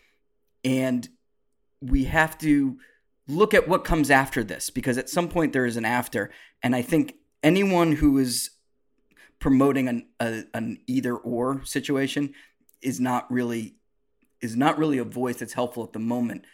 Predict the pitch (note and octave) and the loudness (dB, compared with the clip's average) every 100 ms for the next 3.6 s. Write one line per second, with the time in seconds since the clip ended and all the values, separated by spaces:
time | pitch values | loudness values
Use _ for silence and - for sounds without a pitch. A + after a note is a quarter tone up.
0 | _ - A#2 B2 A#2 A#2 B2+ C#3+ D3 D3 | _ -16 -8 -8 -6 -4 -2 -2 0 -2
1 | - C3+ C#3+ E3 A#2+ A#2+ A#2+ A2+ G#2+ A#2+ | 0 -2 -2 -2 -4 -4 -4 -2 -2 -2
2 | A#2 A#2 A#2+ A#2+ A2 G#2 A2 G#2+ A2 A#2+ | -6 -6 -6 -6 -8 -8 -10 -6 -8 -8
3 | - _ A#2+ A#2 A#2 | -16 _ -8 -4 -4